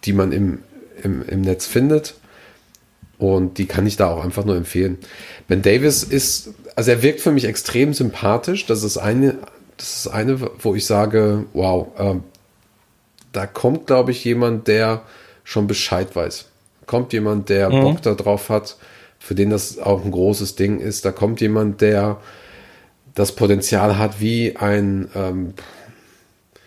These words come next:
Speaker 1: wie eigentlich so ein, so ein, so ein Robertson, so ein Arbeitstier, der hat halt Bock, der kann mit dem Ball gut spielen, der,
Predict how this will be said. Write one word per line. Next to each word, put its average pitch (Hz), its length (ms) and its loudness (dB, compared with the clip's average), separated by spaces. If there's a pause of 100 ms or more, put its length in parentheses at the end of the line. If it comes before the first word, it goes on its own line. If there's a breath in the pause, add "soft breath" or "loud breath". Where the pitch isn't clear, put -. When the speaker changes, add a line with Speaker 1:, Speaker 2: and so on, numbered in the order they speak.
(300 soft breath)
Speaker 1:
wie 101 140 -2
eigentlich 117 280 0
so 117 100 2
ein, 107 220 0
so 110 120 -2
ein, 101 200 -2
so 110 100 -2
ein 104 80 2
Robertson, 107 480 2
so 98 80 0
ein 98 100 0
Arbeitstier, 104 760 0
der 95 120 0
hat 98 180 -2
halt 101 180 0
Bock, 110 240 0
der 107 100 0
kann 123 180 -2
mit 110 140 0
dem 110 140 0
Ball 101 260 2
gut 104 160 -2
spielen, 104 240 -2
der, 98 200 0